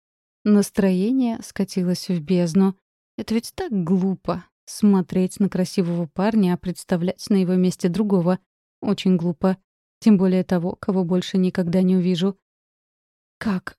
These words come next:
люди так расстаются, чтобы уже через месяц не помнить и страдать по-другому? «Пусть научит меня, я тоже так хочу». «Девушка, а давайте я вас подвезу,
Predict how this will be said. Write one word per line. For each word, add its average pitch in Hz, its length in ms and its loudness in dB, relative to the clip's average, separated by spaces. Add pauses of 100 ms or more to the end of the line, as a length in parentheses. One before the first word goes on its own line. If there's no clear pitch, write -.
люди 185 360 2
так - 300 -4
расстаются, 196 640 -2
чтобы 185 340 -2
уже 185 260 0
через 170 340 -2
месяц 220 520 0
не 208 200 4
помнить 208 580 2
и 185 100 -4
страдать 180 560 -2
по-другому? 180 720 0 (1300)
«Пусть 403 240 0
научит 185 440 2
меня, 196 340 2 (100)
я 349 160 -4
тоже 180 260 -2
так 185 220 -6
хочу». 190 400 -2 (800)
«Девушка, 175 560 0
а - 20 0
давайте 202 380 -2
я 175 80 2
вас 175 140 -4
подвезу, 202 500 0